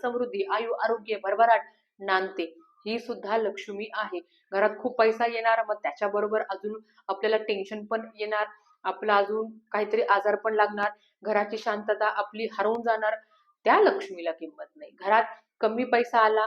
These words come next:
आमच्याकडे जेवढी लक्ष्मी आहे तेवढीच ठेव, त्याच्यामुळे वाढ झाली तरी चालेल पण कमी नको व्हायला. ज्याला आपण म्हण-, म्हणतो ना, प्राप्त लक्ष्मी स्थिर राहण्यासाठी ही सेवा आहे, आवर्जून करा. एक तर, अ, गुरुपुष्यामृत योग फार कमी वेळेस येतो आणि ह्या पितृपक्षात आला आहे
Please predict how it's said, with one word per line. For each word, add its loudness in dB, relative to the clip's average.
आमच्याकडे -2
जेवढी 0
लक्ष्मी -2
आहे -4
तेवढीच -4
ठेव, 2
त्याच्यामुळे 0
वाढ 2
झाली -8
तरी -8
चालेल -4
पण -16
कमी 0
नको -4
व्हायला. -4
ज्याला 2
आपण 0
म्हण-, -6
म्हणतो -8
ना, -6
प्राप्त 0
लक्ष्मी -6
स्थिर -6
राहण्यासाठी -8
ही -6
सेवा -4
आहे, -12
आवर्जून 2
करा. -4
एक -4
तर, 2
अ, 0
गुरुपुष्यामृत 0
योग 0
फार 6
कमी 0
वेळेस -4
येतो -18
आणि -6
ह्या -4
पितृपक्षात -4
आला -4
आहे -14